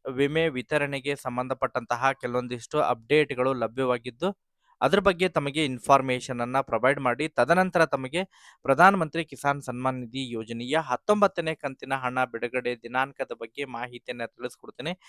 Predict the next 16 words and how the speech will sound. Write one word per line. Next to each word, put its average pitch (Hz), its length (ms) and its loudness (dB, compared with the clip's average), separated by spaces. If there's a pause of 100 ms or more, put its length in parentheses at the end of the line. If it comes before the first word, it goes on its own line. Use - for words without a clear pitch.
(300)
ಈಗಾಗಲೇ 175 500 4
ಯಾರೆಲ್ಲ 139 340 4
ಹಿಂಗಾರು 147 520 2
ಹಂಗಾಮಿನಲ್ಲಿ, 131 680 -4
ಪ್ರಸಕ್ತ - 500 -10
ಹಂಗಾಮಿನಲ್ಲಿ 123 680 -4
ಯಾರೆಲ್ಲ, 120 320 -2 (580)
ಆ, 120 100 0
ಬೆಳೆ 139 340 4
ವಿಮೆಯನ್ನ 147 440 0
ಮಾಡಿಸಿದರೆ, 135 540 -2
ಪ್ರಧಾನಮಂತ್ರಿ 143 760 0
ಫಸಲ್ 139 440 -4
ಬಿಮಾ 127 340 -2
ಯೋಜನೆ 127 460 -4
ಮೂಲಕ 120 460 -8